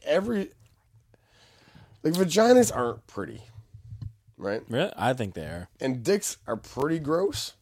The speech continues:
Speaker 1: but they're just a little less gross if they're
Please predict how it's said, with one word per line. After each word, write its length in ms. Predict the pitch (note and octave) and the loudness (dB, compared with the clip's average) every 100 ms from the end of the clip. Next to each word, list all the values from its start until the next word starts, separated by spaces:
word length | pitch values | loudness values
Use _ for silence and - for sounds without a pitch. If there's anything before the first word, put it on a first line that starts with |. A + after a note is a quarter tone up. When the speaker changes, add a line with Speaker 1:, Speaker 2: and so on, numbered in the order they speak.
| _ | _
Speaker 1:
but 140 | - A#2 | -8 -4
they're 100 | C3 | -2
just 220 | C#3+ C3+ | -2 -2
a 40 | A2+ | -2
little 500 | A#2+ F3+ G3+ F#3+ E3+ | -2 0 2 2 2
less 420 | C3+ B2 A#2+ G2+ | 2 2 2 -2
gross 600 | F2+ F#2 G2+ B2+ - - G2 | -4 0 0 -2 -6 -10 -6
if 280 | G2 - | -6 -8
they're 380 | - E2+ E2+ E2+ | -10 -8 -6 -8